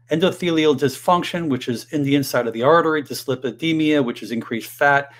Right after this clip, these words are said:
insulin resistance, as well as hyperglycemia. So, uh, magnesium has a direct play with the pancreas and how it secretes insulin,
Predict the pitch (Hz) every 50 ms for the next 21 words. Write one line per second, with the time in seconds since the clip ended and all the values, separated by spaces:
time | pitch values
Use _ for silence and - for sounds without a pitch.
0 | - - - _ - 202 226 226 - 180 165 147 135 120 131 135 127 - - 139
1 | 127 120 - 117 120 123 120 113 - - 127 123 127 120 107 117 117 110 - -
2 | - 185 170 147 127 113 113 - - - 175 156 147 139 - - - - _ _
3 | _ _ 139 135 139 - 143 143 135 131 151 175 160 147 131 123 123 117 - -
4 | 120 117 120 143 190 208 - - - _ - - - 131 123 120 113 107 117 127
5 | - - 143 - - - 190 226 226 - - 110 104 - - - - _ _ _
6 | _ _ _ - - - - 147 143 143 135 131 123 - - - - - _ _
7 | _ _ _ - - - 139 - - - - 202 196 - - - 202 233 226 -
8 | - 120 117 131 139